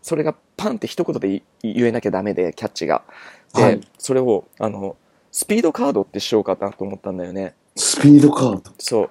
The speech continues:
Speaker 1: 要は、インデックスカードをパンパンパンパンってめくっていくメソッドで、
Speaker 2: はい。
Speaker 1: あの、スピードカード法みたいな感じにして、
Speaker 2: はい。
Speaker 1: うん、スピードラーニングじゃないけど、そんな感じでスピードカードってやると、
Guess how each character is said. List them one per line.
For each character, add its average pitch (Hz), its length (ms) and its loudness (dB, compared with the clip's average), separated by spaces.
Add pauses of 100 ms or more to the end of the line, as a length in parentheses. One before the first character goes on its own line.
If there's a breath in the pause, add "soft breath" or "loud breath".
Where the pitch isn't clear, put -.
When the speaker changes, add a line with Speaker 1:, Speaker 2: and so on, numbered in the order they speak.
Speaker 1:
要 147 140 2
は、 104 120 6
イ 139 60 -2
ン 143 60 -2
デ 147 60 0
ッ - 40 -2
ク - 40 -14
ス - 60 -10
カ 139 100 0
ー - 20 2
ド 101 100 2
を - 20 0
パ 120 180 -4
ン 123 60 -10
パ 117 140 -6
ン 117 80 -12
パ 117 140 -8
ン 117 80 -12
パ 117 120 -6
ン 110 40 -10
っ - 20 -16
て 85 100 -10
め 95 140 -6
く 101 100 -6
っ - 20 -14
て - 140 -6
い 101 60 -4
く 98 100 -8
メ 101 120 -6
ソ 90 120 -2
ッ - 100 -8
ド - 100 -4
で、 95 280 -2 (260 loud breath)
Speaker 2:
は 127 140 0
い。 107 160 -10
Speaker 1:
あ 107 160 -4
の、 78 360 -8 (100)
ス - 160 -4
ピ 131 140 -2
ー - 20 0
ド 117 100 0
カ 104 180 -2
ー - 20 -2
ド 104 280 -4
法 104 240 2
み 92 120 -10
た 69 120 -8
い 73 40 -10
な 78 80 -12
感 80 160 -8
じ 73 100 -14
に 76 100 -12
し - 80 -16
て、 78 280 -8 (440)
Speaker 2:
は 107 200 -4
い。 107 80 -12 (100)
Speaker 1:
う 92 160 -12
ん、 78 60 -12
ス - 100 -8
ピ 139 100 0
ー - 20 2
ド 139 100 2
ラ 135 100 0
ー - 40 -4
ニ 92 100 -8
ン 85 80 -8
グ 85 60 -8
じ 80 80 -8
ゃ 73 40 -6
な 82 100 -8
い 73 60 -10
け - 100 -6
ど、 78 60 -18
そ 120 100 -12
ん - 20 -6
な 101 60 -4
感 92 80 -8
じ 92 60 -6
で 87 60 -6
ス - 120 -14
ピ 110 100 -2
ー - 20 0
ド 104 100 -4
カ 92 120 -6
ー 82 40 -4
ド 98 180 -10
っ - 60 -20
て 65 240 -6
や 107 160 -4
る 110 80 -6
と、 92 320 -4